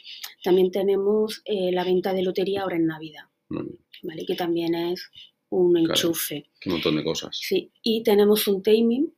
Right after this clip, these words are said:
Speaker 1: que
Speaker 2: Mm.
Speaker 1: es una re-, como una red, una red social,
Speaker 2: Sí.
Speaker 1: donde vas poniendo qué vas haciendo y quien va entrando en tu grupo lo que hace es un, dar un donativo de un euro mensual.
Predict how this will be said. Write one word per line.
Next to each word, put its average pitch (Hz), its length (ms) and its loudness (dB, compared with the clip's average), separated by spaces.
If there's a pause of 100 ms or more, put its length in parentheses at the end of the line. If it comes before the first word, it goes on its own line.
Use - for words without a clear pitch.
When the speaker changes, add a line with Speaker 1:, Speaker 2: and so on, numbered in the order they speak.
(960)
Speaker 1:
que - 80 -2
Speaker 2:
Mm. - 20 0
Speaker 1:
es - 100 -2
una 190 220 4
re-, - 160 -8
como 165 200 -6
una 170 120 -4
red, 175 320 -4
una 156 680 -10
red 165 120 -14
social, 196 640 -6
Speaker 2:
Sí. - 200 -10 (220)
Speaker 1:
donde 180 260 4
vas 185 200 -4
poniendo 185 640 2
qué 170 120 -8
vas 175 220 -6
haciendo 240 600 -2 (100)
y 226 300 -2
quien 165 220 0
va 170 80 -2
entrando 185 440 0
en 185 80 0
tu 196 140 -4
grupo 220 420 -2 (640)
lo 180 180 -2
que 185 140 -4
hace 175 460 -4
es 190 440 -4 (360)
un, 226 280 2
dar 190 180 0
un 196 160 0
donativo 208 680 -2
de 190 220 -2
un 185 180 2
euro 190 280 0
mensual. 180 600 -4